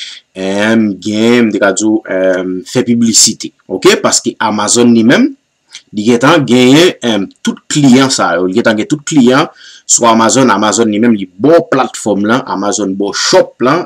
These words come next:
li bon, em, de ka di, em, kote pou vann lan. Ok? Men, sèl sa ki diferansye dropshipping nan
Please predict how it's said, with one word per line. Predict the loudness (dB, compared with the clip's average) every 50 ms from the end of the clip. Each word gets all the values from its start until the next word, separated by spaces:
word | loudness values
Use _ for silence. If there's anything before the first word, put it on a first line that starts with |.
| -6 -8
li | -8 -8
bon, | -4 -2 0 2 2 2 0 -2
em, | -4 -6 -6 -4 -4 -4 -4 -4 -6 -4
de | -4 -2
ka | -4 -2
di, | 0 0 0 0 0 0 -2
em, | -4 -4 -4 -4 -4 -4 -6 -6 -8 -8 -8 -10 -10 -4 -2
kote | 0 2 2 2 2
pou | 2 0 -2
vann | -4 -8 -10 -14
lan. | -18 -14 -12 -6
Ok? | -2 0 0 0 0 -2 -8 -20 -20 -20 -20 -20 -20 -20 _ _ _ 0
Men, | 2 4 4 4 2 0
sèl | -2 -2 0 0 2 2 2 2 2 2
sa | 2 0 0 -2
ki | -4 -6 -4
diferansye | 0 0 0 0 2 2 2 2 2 2 0 0 0 0 0 -2 -2 -2
dropshipping | -2 0 0 0 0 -2 -2 -2 -2 -2 -4 -4 -2
nan | -4 -4 -6